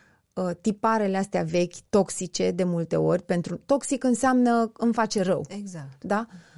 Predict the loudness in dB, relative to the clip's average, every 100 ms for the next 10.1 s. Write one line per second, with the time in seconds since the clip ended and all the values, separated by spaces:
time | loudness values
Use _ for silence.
0 | -20 -6 0 2 2 2 0 -2 -6 -16
1 | _ _ _ -20 _ _ -2 2 2 2
2 | 0 2 2 4 0 -2 -4 -2 -2 0
3 | 0 0 -2 0 0 0 -2 -2 2 0
4 | 0 -4 -6 -4 -8 -8 -16 -14 -2 0
5 | 2 2 2 0 0 0 0 2 2 2
6 | 0 0 -2 0 -2 -2 -4 -4 -2 0
7 | 0 0 0 -2 -2 -2 0 2 2 2
8 | 2 2 0 -4 -2 0 0 0 -4 -6
9 | -6 -2 -4 -2 -2 -2 -2 -2 0 0
10 | -2